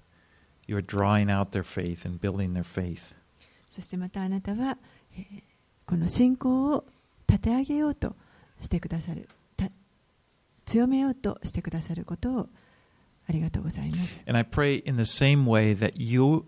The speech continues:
Speaker 1: you would be glorified in each of our lives.
Speaker 2: 同じようにどうか、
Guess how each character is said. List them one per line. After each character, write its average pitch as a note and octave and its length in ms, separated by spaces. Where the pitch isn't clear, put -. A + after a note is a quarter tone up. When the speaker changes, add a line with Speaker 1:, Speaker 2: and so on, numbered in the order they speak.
Speaker 1:
you C3+ 340
would C3+ 200
be G#2+ 140
glorified A2 840
in C3 200
each D3+ 280
of G#2+ 100
our G#2 180
lives. F2+ 600
Speaker 2:
同 G3+ 160
じ G3 160
よ A3+ 80
う - 20
に G#3+ 140
ど A3 140
う G#3 40
か、 B3 260